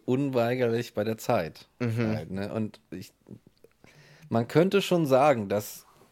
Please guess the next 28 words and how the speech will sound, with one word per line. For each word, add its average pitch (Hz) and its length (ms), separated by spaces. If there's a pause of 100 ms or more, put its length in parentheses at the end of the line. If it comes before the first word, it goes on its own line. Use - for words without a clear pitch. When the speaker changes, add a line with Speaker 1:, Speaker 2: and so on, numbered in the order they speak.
(120)
Speaker 1:
dass - 420
Zukunft 156 560
als 98 220
solches 120 340
ja 107 180
wirklich 113 260
nur 113 160
ein 113 140
Konzept - 720
ist 98 320 (200)
Speaker 2:
Ja. 104 380
Speaker 1:
in 127 180
unseren 120 420
Köpfen, 139 560 (300)
an 107 260
dem 123 340
wir 113 200
unsere 104 320
Handlungen 107 500
ausrichten, - 800
also 95 180
im 135 220
Hier 113 320
und 95 180
Jetzt. - 480 (800)
Ne? 117 240 (120)
Also, 107 300 (280)
aber 107 400